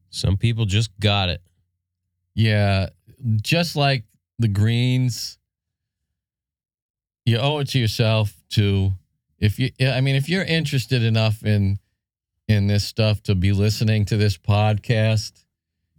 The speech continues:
Speaker 2: you owe it to yourself to just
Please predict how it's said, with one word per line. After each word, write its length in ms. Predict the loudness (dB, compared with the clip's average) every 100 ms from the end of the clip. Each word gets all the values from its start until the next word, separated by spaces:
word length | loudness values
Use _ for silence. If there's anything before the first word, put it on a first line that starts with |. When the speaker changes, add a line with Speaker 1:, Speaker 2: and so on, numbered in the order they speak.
| _
Speaker 2:
you 180 | -2 0
owe 220 | 0 0
it 80 | -2
to 100 | -2
yourself 760 | 0 0 0 2 2 -2 -8 _ _ _ _ _ _
to 400 | -2 0 0 -2 -4 -4
just 640 | 0 0 0 -4 -10 -20